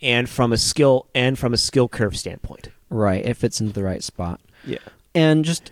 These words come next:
Speaker 2: a word of warning, if you're going to make a boss that's substantially larger than the player, wherein they,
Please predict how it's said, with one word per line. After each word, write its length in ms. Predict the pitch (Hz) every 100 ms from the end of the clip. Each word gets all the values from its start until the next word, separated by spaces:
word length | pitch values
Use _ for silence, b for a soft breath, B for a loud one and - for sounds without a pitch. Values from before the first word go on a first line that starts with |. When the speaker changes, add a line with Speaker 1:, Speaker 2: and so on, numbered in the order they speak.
| -
Speaker 2:
a 80 | 147
word 260 | 160 165
of 140 | 156 123
warning, 480 | 123 127 127 143 -
if 180 | 151
you're 100 | 160
going 220 | 143 156 175
to 60 |
make 180 | 160 143
a 40 |
boss 320 | 127 113 117 123
that's 140 | 117
substantially 580 | 113 - 117 110 - 120
larger 360 | 107 101 98
than 180 | 113 107
the 80 | 101
player, 400 | - 104 107 113
wherein 320 | 110 104 104
they, 280 | 101 98